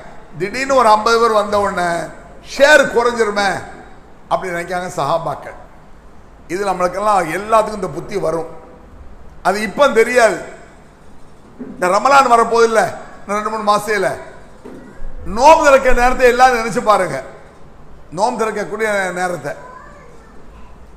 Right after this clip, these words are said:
எல்லாம் நோம்பு திறக்கும் பொழுது எல்லாருக்கும் கொட்டுற நிறைய கஞ்சி கொடுத்தாச்சு,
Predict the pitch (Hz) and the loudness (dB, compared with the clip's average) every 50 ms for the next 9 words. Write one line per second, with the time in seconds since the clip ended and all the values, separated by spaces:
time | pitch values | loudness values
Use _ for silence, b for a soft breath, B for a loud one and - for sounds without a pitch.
0 | - 185 247 294 320 320 294 254 240 254 285 320 311 311 285 277 269 - 262 254 | 0 0 0 4 4 4 4 4 4 4 4 4 6 6 6 6 6 6 4 2
1 | 240 240 240 226 233 214 196 196 208 233 - - - - - - - - - - | 2 2 4 4 4 2 2 2 0 -2 -4 -6 -10 -14 -18 -20 -20 -20 -8 0
2 | 180 220 254 285 294 294 285 285 285 247 220 180 196 240 233 240 262 262 254 240 | 0 0 2 4 4 6 6 6 4 2 -4 -2 0 0 0 2 2 2 2 2
3 | 247 277 277 - 220 240 247 247 247 233 233 190 - 226 196 - - | 2 2 2 2 0 0 0 -2 -4 -4 -2 0 0 0 0 -2 -6